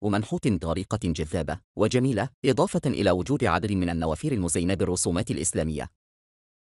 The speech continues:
وللصومعة بابان، أمام كل منهما فارس من المغرب يلبسان الزي التراثي المغربي، ويعتليان حصانين، ولها حديقة مليئة بالزهور والأشجار.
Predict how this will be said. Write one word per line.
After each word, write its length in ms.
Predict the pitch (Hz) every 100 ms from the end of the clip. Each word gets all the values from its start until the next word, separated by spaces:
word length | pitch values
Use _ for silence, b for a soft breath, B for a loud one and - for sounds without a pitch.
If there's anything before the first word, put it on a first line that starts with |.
| _
وللصومعة 720 | 113 143 - 135 110 147 -
بابان، 420 | 98 82 104 160 170 _ -
أمام 260 | 147 170
كل 180 | 180 170
منهما 340 | 127 135 127
فارس 340 | 107 156 151 127
من 180 | 101 90
المغرب 380 | 82 110 113
يلبسان 440 | 87 78 85 139 127
الزي 300 | 101 123 110
التراثي 500 | - 98 80 135 127
المغربي، 600 | 82 80 87 82 139 147 -
ويعتليان 680 | 131 156 170 151 151 202
حصانين، 680 | 160 131 - 92 82 139 165 - _
ولها 320 | 135 180 190
حديقة 560 | 175 127 127 - 131 123
مليئة 400 | 95 85 104 -
بالزهور 580 | 110 87 85 90 120 147 92
والأشجار. 600 | 78 - - 78 65